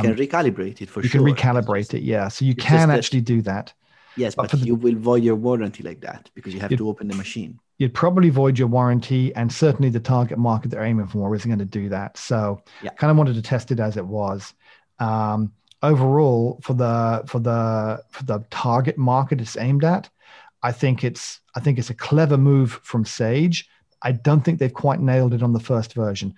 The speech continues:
Speaker 2: Fix the,
Speaker 1: Mm.
Speaker 2: that grinder so that people aren't getting confused. Most people think, "Well, if, if I go zero to thirty, probably around, you know, six or eight is gonna be good for my espresso." Like, you, you kind of, that's what most people are thinking when I spoke to them.
Speaker 1: Actually,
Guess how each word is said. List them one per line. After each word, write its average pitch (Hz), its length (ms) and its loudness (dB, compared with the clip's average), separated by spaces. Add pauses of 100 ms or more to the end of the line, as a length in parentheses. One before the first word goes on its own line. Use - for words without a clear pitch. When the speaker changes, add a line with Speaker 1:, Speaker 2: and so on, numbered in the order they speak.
(300)
Speaker 2:
Fix 175 240 -2
the, 156 120 2
Speaker 1:
Mm. - 120 -8
Speaker 2:
that 131 200 -4
grinder 113 540 0 (240)
so 120 240 0
that - 260 -2
people 120 300 0
aren't 117 200 2
getting 113 200 0
confused. 113 720 -2 (200)
Most 143 300 4
people 127 220 -2
think, 117 400 -4 (460)
"Well, 127 420 0
if, 135 80 -10 (100)
if - 100 -2
I 127 60 2
go 135 140 2
zero 151 260 6
to 123 100 0
thirty, 131 640 0 (140)
probably 143 440 0
around, 120 440 0 (360)
you 143 120 0
know, 117 100 2
six 160 400 -4
or 127 140 2
eight 131 420 -2 (160)
is 120 140 -4
gonna 127 200 2
be 120 120 0
good 123 320 0
for 117 260 -2
my 113 180 2
espresso." 180 680 -2
Like, 120 160 -4
you, 135 160 2
you 139 140 -2
kind 143 200 2
of, 135 140 0 (120)
that's 131 320 -4 (300)
what 139 160 2
most 139 260 4
people 127 200 0
are 110 40 -2
thinking 135 380 0
when 131 80 4
I 117 40 2
spoke 143 320 -2
to 165 80 -2
them. 190 240 2
Speaker 1:
Actually, 127 500 0